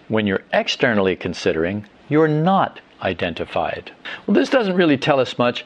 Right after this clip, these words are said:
but at least it starts to set the groundwork for us. It starts to lay the groundwork so that if you can remember these things, these are like tent pegs.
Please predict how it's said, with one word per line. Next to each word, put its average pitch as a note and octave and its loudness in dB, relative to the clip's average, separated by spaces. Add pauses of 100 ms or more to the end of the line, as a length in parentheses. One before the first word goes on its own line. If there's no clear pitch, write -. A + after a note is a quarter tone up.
but C#3 4
at D3+ 4
least G#3 2
it D#3 0
starts D3 0
to C3 -2
set - -2
the A#2+ 0
groundwork G2+ -2
for - -6
us. - -10
It - -6
starts F3 0
to E3+ 2
lay C#3 4
the C3 4
groundwork A2+ 0
so B2+ 0
that B2 2 (100)
if C#3 0
you F#3 2
can G3+ 2
remember G3 4
these A2 -2
things, A2 -6 (120)
these F3 4
are G#3 4
like F3 0
tent - -2
pegs. D#2 -6